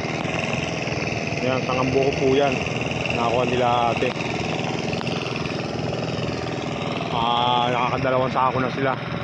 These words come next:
Ayan yung isang sako. Tapos, ito po yung isa. Ayan po sila ate.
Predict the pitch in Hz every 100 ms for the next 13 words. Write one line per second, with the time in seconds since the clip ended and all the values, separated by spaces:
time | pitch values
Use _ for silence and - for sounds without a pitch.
0 | - 120 123 131 127 139 127 123 123 131
1 | 131 - - - - - - - - -
2 | - 117 117 131 127 127 120 113 123 120
3 | 123 - 117 110 - - - - - -
4 | - 127 127 131 135 131 127 120 135